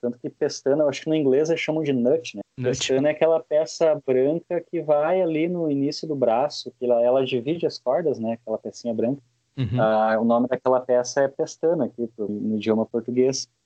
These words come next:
Speaker 1: Então, quando tu vai fazer um acorde com pestana, tu vai ter um dos dedos, que é o dedo indicador, que vai assumir a função dessa peça, né? Se o braço começasse a partir daquele dedo.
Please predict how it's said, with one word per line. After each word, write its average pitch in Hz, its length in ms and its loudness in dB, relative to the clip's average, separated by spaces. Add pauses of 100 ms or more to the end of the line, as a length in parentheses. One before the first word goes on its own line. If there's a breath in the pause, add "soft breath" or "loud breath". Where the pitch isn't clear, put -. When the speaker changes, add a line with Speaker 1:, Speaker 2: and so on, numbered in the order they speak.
(100)
Speaker 1:
Então, 117 380 0
quando 135 220 2
tu 135 180 0
vai 135 220 2
fazer 135 280 0
um 143 80 2
acorde 139 420 0
com 139 140 -4
pestana, 131 640 -2
tu - 140 -14
vai 120 120 2
ter 127 140 -2
um 135 160 0
dos 143 200 -2
dedos, 127 640 2
que 120 60 -4
é - 40 -2
o 110 80 0
dedo 110 440 -2 (360)
indicador, 120 720 0 (360)
que 143 120 -2
vai 143 420 2
assumir 151 400 -2
a 185 40 -2
função 185 420 -2
dessa 175 220 -2
peça, 113 360 -8
né? 101 100 -8
Se - 120 -12
o 135 40 -4
braço 127 340 2
começasse 135 520 -2
a - 20 -2
partir 135 380 -2
daquele 165 300 -2
dedo. 131 280 0